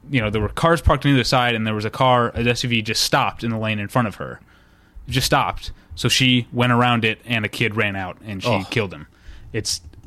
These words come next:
Speaker 1: whenever I think about it, it makes my, like, I get sick to my stomach, my skin crawls, because it could happen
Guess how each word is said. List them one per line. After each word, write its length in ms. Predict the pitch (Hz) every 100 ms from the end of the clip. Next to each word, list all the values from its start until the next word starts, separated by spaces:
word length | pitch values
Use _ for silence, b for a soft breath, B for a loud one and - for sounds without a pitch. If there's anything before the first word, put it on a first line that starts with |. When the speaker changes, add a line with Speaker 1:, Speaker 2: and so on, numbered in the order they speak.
| - - - - -
Speaker 1:
whenever 240 | 143 165
I 80 | 151
think 240 | - 143
about 180 | 120 113
it, 80 | 104
it 80 | 107
makes 220 | 104 -
my, 160 | 107 98 - -
like, 180 | 123 107
I 100 | 107
get 180 | 101 -
sick 160 | - 117
to 80 |
my 60 | 107
stomach, 360 | - 120 113 107
my 100 | 98
skin 260 | - 110
crawls, 240 | 113 101 -
because 240 | 107 107
it 140 | 107
could 140 | - 120
happen 440 | 110 104 104 95